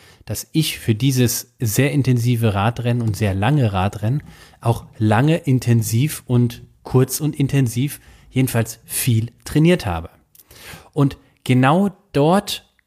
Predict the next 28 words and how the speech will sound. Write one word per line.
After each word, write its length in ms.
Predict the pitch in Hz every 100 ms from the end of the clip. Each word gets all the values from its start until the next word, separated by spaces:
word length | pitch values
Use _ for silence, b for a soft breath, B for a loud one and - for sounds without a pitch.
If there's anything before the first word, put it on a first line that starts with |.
| _ _ _ _ _ _ - _
ist 240 | 151 139 131
Herbert 380 | 139 123 117
quasi 380 | - 117 107 98
jetzt, 560 | 92 110 180 - - -
nicht, 260 | 117 135
dass 160 | - -
er 60 | 110
für 100 | 110
das 220 | 98 90
Ram 220 | 110 139
trainiert, 540 | - 165 175 180 127
das 320 | 107 98 - -
hoffe 260 | - -
ich 360 | 117 104 - - _
nicht, 580 | 107 120 196 - - _
beziehungsweise 720 | - - 123 120 117 107 104
in, 300 | - - 110 -
andererseits 560 | - 117 117 110 101 113
würde 200 | 107 143
ich's 120 | -
ihm 180 | 110 104
wünschen 320 | 143 156 104
natürlich, 560 | 98 - 113 165 - B B B B B B -
aber 180 | 139
Herbert 320 | 139 180 196 170
hat 140 | 160
das 160 | 147 -
Problem, 540 | 139 120 120 151 196